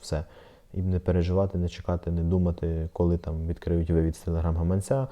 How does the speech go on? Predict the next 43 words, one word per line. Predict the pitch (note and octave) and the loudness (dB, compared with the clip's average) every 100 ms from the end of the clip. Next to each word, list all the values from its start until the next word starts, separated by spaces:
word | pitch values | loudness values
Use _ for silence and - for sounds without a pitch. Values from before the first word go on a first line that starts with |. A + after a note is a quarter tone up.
| - - - | -10 -20 -8
Тому | - F2+ | -2 0
що, | - - | 0 0
знову | F2+ F2 | 2 2
ж | F2 | 0
таки, | F2+ - E2+ D#2+ - | -6 -4 -2 -2 -6
як | D#2+ - | -8 -4
я | E2+ | -4
і | |
казав, | - F2 E2+ | -2 0 2
воно | E2 E2+ | 2 0
все | E2+ - | 0 -4
починає | - - F2 D#2+ | -6 -4 -2 0
лагати, | E2 E2 A#2 A#2+ A#2+ | 0 0 -2 -2 -2
тоді | - F2 F2 | -2 0 0
там | E2 E2 | 0 -2
на | E2+ | -2
кілька | E2 - E2 | -2 -4 -2
днів | E2 | -2
закривають | D#2+ - E2+ F2 F2+ F2+ | -4 -2 0 2 2 0
вивід, | G#2 B2 A#2 - | 0 2 0 0
воно | E2+ E2+ | 0 0
все | E2 D#2+ | -2 -4
поки | - E2+ F2 | -4 -4 0
роздумається, | F2 F2+ A#2 A#2 A2 G#2+ - G2+ - - - - - | 2 2 2 2 2 0 -2 -4 -6 -18 -20 -20 -10
а | - F2 F2 F2 | -4 -2 0 0
неясно, | E2+ F2 F2+ F#2+ G#2+ G2 | 0 0 0 0 -2 -6
що | F#2 F#2 | -6 -6
станеться | - F#2 F2 - E2 | -2 -2 -2 -2 -2
з | E2 F#2 | 0 0
ціною | F#2 F2+ F2 F2+ E2+ | -2 0 2 2 2
монети | E2 F2 G2 G2 | 2 0 0 -2
за | E2 E2 F2 - - - - | 0 0 -2 -6 -20 -20 -20
цих | - F2+ | -8 -6
кілька | - E2+ E2 | -4 -2 0
днів, | F2+ G2+ | 0 0
поки | F#2 - | -2 -2
вам | F2 F2 | 0 2
дадуть | E2+ F2 | 2 0
зробити | E2+ E2 E2+ D#2+ | 0 0 -2 -2
вивід, | D#2 D2 D2+ - | -2 -4 -6 -6
вивід. | F2 E2+ D#2 - - | 0 2 0 -4 -8
Як | E2+ F2 | -4 0
бачите, | G#2+ - - | 0 0 -4